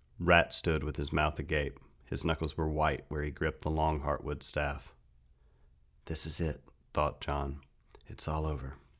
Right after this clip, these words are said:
He wondered if he could take a couple down before they killed him.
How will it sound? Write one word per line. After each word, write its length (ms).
He 100
wondered 320
if 120
he 120
could 180
take 280
a 40
couple 280
down 320
before 260
they 100
killed 280
him. 240